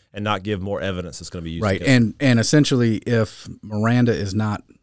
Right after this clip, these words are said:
Speaker 2: read to you, but you are questioned, it becomes a subject of suppression,
Speaker 1: Mm-hmm.
Speaker 2: of getting those statements suppressed. Now, in a D U I, if Miranda is not heard on the, on the actual video, body cam, dash cam, if it's not heard,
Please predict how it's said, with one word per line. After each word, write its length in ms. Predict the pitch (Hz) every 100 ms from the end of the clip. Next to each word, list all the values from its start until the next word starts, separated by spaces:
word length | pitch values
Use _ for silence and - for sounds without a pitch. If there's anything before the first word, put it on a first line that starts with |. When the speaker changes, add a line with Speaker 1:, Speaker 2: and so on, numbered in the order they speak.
| _ _
Speaker 2:
read 400 | 101 117 120 110
to 120 | 110
you, 220 | 98 98
but 180 | 95 -
you 140 | 101
are 120 | 98 92
questioned, 680 | - 113 101 - 95 92 -
it 180 | 104 90
becomes 440 | 101 110 101 92
a 60 | 82
subject 440 | - 95 98 87
of 120 | 95
suppression, 640 | - 90 101 90 - 85 -
Speaker 1:
Mm-hmm. 480 | 92 80 82 98 -
Speaker 2:
of 140 | 98 90
getting 240 | 107 104
those 160 | 95 98
statements 400 | 98 90 76 -
suppressed. 600 | - - 113 90 90 - - _ _ -
Now, 140 | 104
in 80 | 101
a 40 |
D 120 | 95
U 240 | 120 120 120
I, 420 | 135 92 87 101 _ _ _ _
if 220 | 107 110
Miranda 400 | 107 101 110 120
is 160 | 104 90
not 280 | 110 123 -
heard 600 | - 180 104 98 104 - _ _ _ _ _ _
on 220 | - 110 110
the, 180 | 101 -
on 140 | 113
the 120 | 104 110
actual 280 | 113 -
video, 520 | 95 113 113 98 87 90
body 320 | 95 104 101
cam, 260 | 90 101 95
dash 280 | 95 92 -
cam, 260 | 101 92
if 120 | 98
it's 140 | 110 -
not 200 | 104 -
heard, 520 | - 151 95 95 -